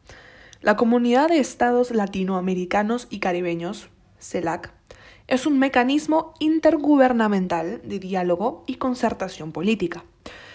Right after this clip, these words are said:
Su membresía incluye a los treinta y tres países de América Latina y el Caribe. Por esto, saludo este y otros temas centrales para nuestra región, como la consolidación de la democracia,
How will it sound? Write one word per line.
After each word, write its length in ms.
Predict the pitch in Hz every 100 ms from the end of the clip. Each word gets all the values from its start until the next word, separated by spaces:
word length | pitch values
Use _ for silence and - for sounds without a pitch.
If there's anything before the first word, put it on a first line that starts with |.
| - -
Su 180 | -
membresía 800 | 233 240 240 240 240 302 311 311 -
incluye 540 | 285 262 285 277 277 269
a 100 | 262
los 320 | 240 233 -
treinta 340 | 226 226 233
y 60 | 220
tres 380 | 262 311 311 -
países 440 | 240 214 208 226
de 60 | 185
América 360 | 180 190 196 185
Latina 460 | 180 226 262 277 -
y 140 | 220
el 100 | 190
Caribe. 400 | 180 175 - - _ _ _ _ _ _ _ _ _ _ - _ _ - - _
Por 140 | 262
esto, 480 | 311 339 233 247 - - - - -
saludo 480 | - 262 339 370 339
este 420 | 349 - - 320
y 140 | 254
otros 300 | 247 247 247
temas 300 | 247 247 240
centrales 680 | - 196 196 226 269 294 285
para 220 | - 208 196
nuestra 340 | 190 - 190
región, 540 | 185 - - 180 269 - - - _
como 180 | 233 220
la 160 | 220 214
consolidación 1160 | 226 214 - 226 214 214 208 202 - 269 311 320
de 80 |
la 100 | 302
democracia, 720 | 226 196 190 190 180 - -